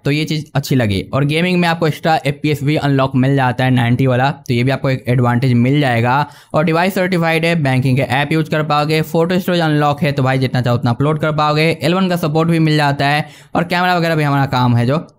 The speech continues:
कर रहा है। तो ये rom मुझे रियली में इंटरेस्टिंग लगी और काफ़ी पावरफुल भी लगा है परफॉर्मेंस के मामले में और स्टेबिलिटी के मामले में, तो भाई क्या ही कहना।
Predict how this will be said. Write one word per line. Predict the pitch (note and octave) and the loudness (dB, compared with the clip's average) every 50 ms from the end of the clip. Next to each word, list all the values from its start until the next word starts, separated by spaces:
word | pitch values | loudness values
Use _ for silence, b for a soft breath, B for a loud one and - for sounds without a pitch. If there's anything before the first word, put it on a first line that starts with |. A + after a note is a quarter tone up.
| _ _ - | _ _ -2
कर | F#3 D#3+ | 0 0
रहा | C#3 B2 A2+ G2+ | 0 0 0 0
है। | E2+ - - _ _ _ - | -2 -4 -8 _ _ _ -6
तो | D#3+ | -2
ये | E3+ F#3 | -2 0
rom | F#3+ G3 G3 | 0 0 2
मुझे | G3 F#3+ F#3 F#3 | 2 2 2 0
रियली | F#3 F3+ D#3+ D#3 D#3 D#3 | 0 0 0 0 0 2
में | D#3 D#3+ D#3+ D#3+ | 2 0 0 0
इंटरेस्टिंग | C3 C#3+ C#3+ C#3+ D3+ C#3 - - D#3 | 0 0 0 0 0 -2 -2 -2 -2
लगी | D#3 D3+ C#3+ C3+ C#3 D3 | 0 0 0 0 0 -2
और | D3 | -2
काफ़ी | C#3+ C#3+ C#3 - D#3+ D3+ | 0 0 0 0 0 -2
पावरफुल | D3 - B2+ B2+ B2+ B2+ B2 - C#3+ C#3+ | 0 0 0 0 2 0 0 0 0 2
भी | C3 A#2 D3 E3 | 2 2 2 2
लगा | E3+ E3 D3+ C#3+ C#3+ C#3 | 2 2 2 2 2 2
है | C3 C3 C#3 C#3 | 2 2 0 0
परफॉर्मेंस | C#3 C3+ B2+ - C3+ C3 C#3 C#3 C#3 | -2 -2 -2 -2 0 0 0 0 0
के | D3 | 0
मामले | C#3 C3 B2+ B2+ C3 C3 | 2 2 2 2 2 0
में | C3+ | 0
और | C3 | 0
स्टेबिलिटी | B2+ - C3+ B2+ B2+ B2+ B2+ B2+ | 0 0 0 0 2 2 2 2
के | B2 | 2
मामले | B2+ B2+ B2 B2 A#2+ | 2 2 2 2 0
में, | A#2+ | 2
तो | A#2+ | 2
भाई | A#2+ A#2 A#2+ | 2 2 0
क्या | A#2 - A#2 A2 | 0 0 0 0
ही | A2+ A2+ | 0 0
कहना। | A2 A2+ G#2+ G#2+ F#2 E2 B1+ | 0 0 0 0 0 -2 -6